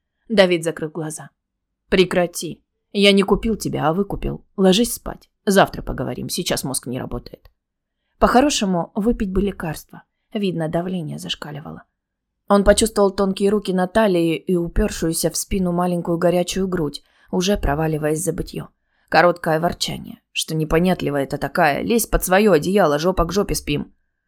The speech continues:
Сон навалился сразу, унося в приятные воспоминания. Давид занимался любовью с Адель. Умелые руки, горячее горло, глубокий минет.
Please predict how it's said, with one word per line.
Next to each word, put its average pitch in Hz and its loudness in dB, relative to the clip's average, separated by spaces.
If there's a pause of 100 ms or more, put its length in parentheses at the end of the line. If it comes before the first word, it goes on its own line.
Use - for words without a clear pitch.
(180)
Сон 220 4
навалился 208 4
сразу, - -2 (240)
унося 180 0
в 196 -10
приятные 160 -4
воспоминания. 156 -8 (340)
Давид 202 4
занимался 180 0
любовью 175 0
с - -2
Адель. 165 0 (280)
Умелые 196 2
руки, 190 -4
горячее 160 -4
горло, - -6
глубокий - -4
минет. 151 -8